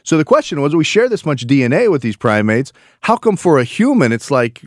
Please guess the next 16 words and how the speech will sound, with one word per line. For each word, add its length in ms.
on 160
a 60
good 240
day, 160
you're 140
walking 400
around 320
at, 80
like, 260
fourteen 560
to 100
thirty 300
percent 420
body 260
fat, 360
and 480